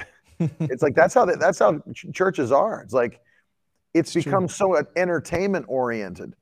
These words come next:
Speaker 1: that we've, we've lost. You know, it's actually very en-, encouraging to me. I was listening to, um, something that Pastor Chris Hodges said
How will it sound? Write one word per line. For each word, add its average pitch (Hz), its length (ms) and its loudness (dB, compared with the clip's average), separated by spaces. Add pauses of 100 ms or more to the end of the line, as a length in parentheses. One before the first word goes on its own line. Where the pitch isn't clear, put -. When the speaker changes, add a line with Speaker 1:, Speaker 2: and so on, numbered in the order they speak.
(560)
Speaker 1:
that 127 260 2
we've, 147 360 0
we've 143 200 0
lost. 147 320 4
You 170 80 -4
know, 220 120 2
it's 190 100 0
actually 160 340 2
very 139 260 0
en-, 131 200 -8
encouraging 123 680 0
to 107 80 -10
me. 104 260 -8 (500)
I 139 120 4
was 135 200 0
listening 143 460 -6
to, 127 340 -2
um, 107 260 -2 (840)
something 147 480 -4
that 123 140 -4
Pastor 135 720 -2
Chris - 260 -2
Hodges 135 480 4
said 113 400 -2